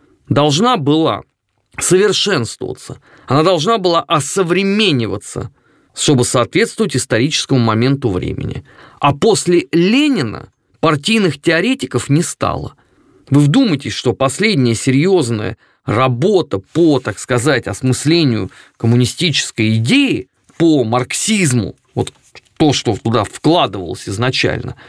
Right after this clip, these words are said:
принадлежит товарищу Сталину, Иосифу Виссарионовичу. Это основа ленинизма. После него никто в стране не удосужился ничего сделать. При том, что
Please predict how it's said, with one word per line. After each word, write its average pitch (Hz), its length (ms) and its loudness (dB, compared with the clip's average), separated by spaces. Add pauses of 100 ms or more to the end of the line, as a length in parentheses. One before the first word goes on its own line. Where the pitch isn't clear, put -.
(240)
принадлежит 127 560 0
товарищу 160 460 -2
Сталину, - 720 -6 (160)
Иосифу 160 520 2
Виссарионовичу. 101 1080 -4 (160)
Это 151 220 2
основа 175 340 0
ленинизма. 147 720 -2 (480)
После 202 440 2
него 190 600 2 (320)
никто 214 760 2
в - 60 -4
стране 160 480 -2
не 190 120 0
удосужился 139 760 -2
ничего 127 460 2
сделать. - 560 -6 (400)
При 196 180 2
том, 170 400 0
что - 540 0